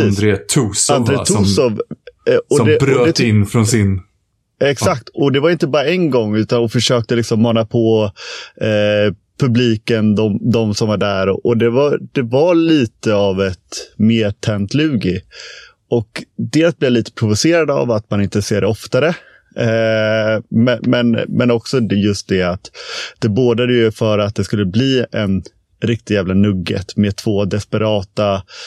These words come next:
Speaker 2: vilt kämpande lag. Eh, och kanske inte alltid den bästa handbollen, men mycket känslor och, och, och bröt och sådär.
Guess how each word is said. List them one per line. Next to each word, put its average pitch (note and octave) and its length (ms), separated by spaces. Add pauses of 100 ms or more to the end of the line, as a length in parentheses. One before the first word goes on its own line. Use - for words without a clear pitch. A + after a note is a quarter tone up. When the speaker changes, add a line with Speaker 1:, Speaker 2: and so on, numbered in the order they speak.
(160)
Speaker 2:
vilt G#2+ 460
kämpande F#2 580
lag. F#2 400 (260)
Eh, F#2 680
och G2 200
kanske G#2 300
inte G2 240
alltid F2+ 680
den G2 160
bästa G2+ 260
handbollen, G#2+ 500
men G#2+ 240
mycket G#2 300
känslor F#2 520
och, F2+ 200
och, F#2 440
och F#2 120
bröt F#2 400
och F#2+ 80
sådär. F#2+ 260